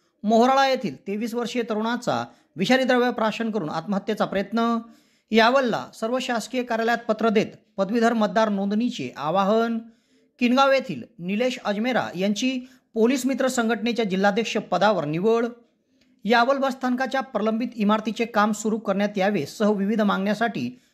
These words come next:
प्रवासी संघटनेचे आगारात निवेदन. यावल शहरात न्यू एकता दुर्गोत्सव मंडळ जवळ सरदार वल्लभभाई पटेल जयंतीनिमित्त आमदारांच्या हस्ते प्रतिमा पूजन. फैजपूर शहरात मोठ्या उत्साहात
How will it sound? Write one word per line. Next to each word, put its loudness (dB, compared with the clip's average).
प्रवासी 2
संघटनेचे -2
आगारात 0
निवेदन. 0
यावल 4
शहरात -2
न्यू -2
एकता 0
दुर्गोत्सव 0
मंडळ 4
जवळ -2
सरदार 4
वल्लभभाई 0
पटेल -4
जयंतीनिमित्त -2
आमदारांच्या 0
हस्ते -4
प्रतिमा -4
पूजन. 0
फैजपूर 4
शहरात 4
मोठ्या -2
उत्साहात 2